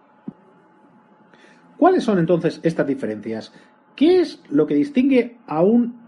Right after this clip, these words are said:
sistema totalitario. ¿Qué es lo que distingue a las ideologías totalitarias? Bien, las ideologías totalitarias se llaman totalitarias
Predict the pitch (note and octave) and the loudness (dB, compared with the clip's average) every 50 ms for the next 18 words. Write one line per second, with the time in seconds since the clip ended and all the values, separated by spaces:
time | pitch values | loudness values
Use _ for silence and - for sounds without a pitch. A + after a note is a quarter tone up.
0 | - - - - D3 - - G#3+ G#3 G#3 G#3 G3+ G#3 - - _ _ - E3 D3 | -20 -18 -12 -8 -8 -4 -2 0 0 0 0 -4 -6 -10 -16 _ _ 0 0 0
1 | C#3+ - - C#3 B2+ B2 A#2+ B2 - D3+ C3+ A#2+ A2+ A2+ A2 G#2 G#2 - A3+ C4 | 0 0 -2 0 0 0 -2 -2 -2 -2 -2 -2 -2 -4 -8 -6 -2 0 0 0
2 | C#4 C4 A#3 F#3+ F3 - A#3+ A#3 A#3 G#3+ E3+ D#3 - D#3 C#3+ C#3 C3+ C#3 C#3 - | 2 2 0 0 0 0 0 2 2 2 0 -2 -2 -4 -2 -2 -2 -2 -2 -2
3 | G#3+ G#3 - - - D3+ B2+ - - G2+ F#2+ F#2+ - - F2 E2 - - - - | -2 -2 -2 -2 -4 -4 -4 -4 -6 -10 -10 -12 -14 -16 -16 -18 -18 -20 -20 -20
4 | - - - - - - - - - - D3+ D3+ C3+ A#2 A#2 - - - - - | -20 -20 -20 -20 -20 -20 -20 -20 -14 -6 -2 0 0 0 -2 -4 -8 -16 -20 -20
5 | _ _ _ - E3 G3+ G#3 G#3+ A#3 A#3+ B3 C4+ D4+ F#4 F4+ - - - - F3+ | _ _ _ 0 0 2 2 2 2 0 0 0 0 0 -2 -4 -2 0 2 2
6 | E3 - - E4 C#4+ F3 - - D3+ C3 G#2+ G#2 G2 - - - - D3+ A3+ C#4 | 2 2 0 0 0 0 -2 -2 -2 -4 -2 -4 -8 -12 -12 -8 -4 0 0 2
7 | D#4+ D#4 A3+ - - - - - - - D4 D4 A3 - - D3+ C3+ B2 A#2 A2+ | 2 0 0 -4 -2 0 2 2 2 2 0 -2 -2 -2 -6 -6 -8 -6 -8 -10
8 | G#2+ - - | -12 -16 -20